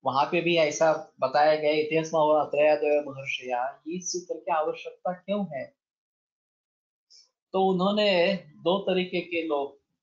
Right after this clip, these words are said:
<clears throat> अ, माने हैं। एक तो जिनको अग्निवेश, ये एक, अ, अच्छा विद्वान है और trustworthy है या विश्वासु है, जिसके ऊपर हम विश्वास कर सकते हैं, ऐसा सोचते हैं,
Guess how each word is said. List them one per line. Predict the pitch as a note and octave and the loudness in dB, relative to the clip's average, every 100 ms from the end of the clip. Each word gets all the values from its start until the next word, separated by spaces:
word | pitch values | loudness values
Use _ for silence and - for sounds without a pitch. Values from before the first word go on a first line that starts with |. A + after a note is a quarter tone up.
| F#3+ | -2
<clears throat> | F3+ D#3 - _ _ _ _ _ _ _ _ - | -2 -2 -8 _ _ _ _ _ _ _ _ -8
अ, | A#2 A#2 | -4 -2
माने | A#2 A#2+ B2+ | 0 -2 -2
हैं। | B2 A#2 C#3 - _ _ _ _ _ _ _ _ _ E3 | -2 -2 -4 -6 _ _ _ _ _ _ _ _ _ 0
एक | F#3 | 0
तो | - G3 | -2 -2
जिनको | D#3+ E3 D#3+ G#3 | 0 -4 -2 0
अग्निवेश, | E3+ D3 D3+ F3+ F#3+ F#3 D#3+ - - _ _ _ _ _ | 2 0 -2 -2 0 0 0 -4 -8 _ _ _ _ _
ये | D#3 E3+ | -2 0
एक, | F3 - _ D3 | 0 -8 _ 2
अ, | C#3+ B2 - - _ - C3+ | 2 2 -2 -14 _ -8 -8
अच्छा | - F3 | -2 0
विद्वान | D#3 D3+ D3 D3 D#3 D3+ | 0 -2 0 2 2 0
है | C#3 C#3+ D3 - _ | -4 -2 -6 -12 _
और | C3+ C#3 C#3 - _ _ _ - | -2 0 -2 -10 _ _ _ -2
trustworthy | D#3+ D#3+ D#3 D3+ C#3 | -2 -2 -2 -2 -2
है | B2+ B2 B2 | -4 -4 0
या | B2+ B2+ - | 0 0 -2
विश्वासु | B2 B2+ D3 D3 - C3+ | -10 -4 2 2 0 -4
है, | A#2 B2 | -6 -8
जिसके | B2+ - C#3+ | -10 -12 -10
ऊपर | B2+ C3 C3 | -10 -10 -8
हम | B2 - _ _ _ _ - | -10 -10 _ _ _ _ -12
विश्वास | C3+ - D#3+ D#3 - | -8 0 2 2 -2
कर | C#3 | -6
सकते | - - - | -10 -16 -18
हैं, | A#2 A2+ - _ _ _ C3 | -18 -18 -20 _ _ _ -10
ऐसा | B2+ C#3+ | -6 -4
सोचते | C3+ B2 - - | -4 -8 -8 -6
हैं, | B2 B2 - | -6 -6 -12